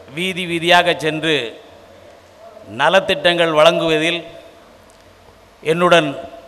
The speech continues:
தோளோடு தோளாக நின்று, உயிரை துச்சமென மதித்து, மக்களுக்கு நலத்திட்டங்கள் வழங்க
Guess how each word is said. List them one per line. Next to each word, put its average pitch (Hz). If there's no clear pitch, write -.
தோளோடு 190
தோளாக 170
நின்று, 160
உயிரை 180
துச்சமென 175
மதித்து, 165
மக்களுக்கு 190
நலத்திட்டங்கள் 180
வழங்க 170